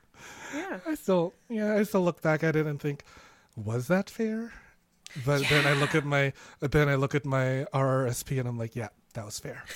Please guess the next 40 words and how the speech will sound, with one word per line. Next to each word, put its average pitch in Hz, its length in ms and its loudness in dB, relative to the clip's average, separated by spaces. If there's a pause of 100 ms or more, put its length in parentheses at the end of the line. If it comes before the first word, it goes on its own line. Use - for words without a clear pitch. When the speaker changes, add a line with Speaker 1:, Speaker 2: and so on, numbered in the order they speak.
(540)
Speaker 2:
That 107 100 0
was - 120 -2
fair." - 240 -6 (300)
Mm-hmm. 101 140 -10 (460)
Yep. - 840 0
Speaker 1:
<laughs> - 0 -
Confirmed. - 680 -6 (360)
Speaker 2:
Yeah. - 140 -4 (300)
Speaker 1:
<laughs> - 280 0
Suspicion - 600 -4
Speaker 2:
Probably 180 220 8
a 175 40 8
Speaker 1:
confirmed. 160 160 4
Speaker 2:
little 170 160 6
not 151 240 6
fair 147 220 2
enough, 190 400 2
but, 143 140 -2 (120)
mm, 139 220 -8 (180)
fair 131 220 -2 (100)
enough. 131 160 -16 (220)
<laughs> 240 120 4
Speaker 1:
But, 214 220 2
like, 208 320 6
yeah, 165 300 2
I 208 120 2
did 208 160 2
okay. 156 480 0 (100)
I 190 80 4
don't 202 140 2
regret 175 340 4
Speaker 2:
You 160 60 2
Speaker 1:
it. - 20 4
Speaker 2:
did 147 100 6
okay. 107 260 -6 (300)
Speaker 1:
Yeah. 302 320 -4
Speaker 2:
No, 208 140 -2
not 156 160 0
at 135 80 -2
all. 113 360 -6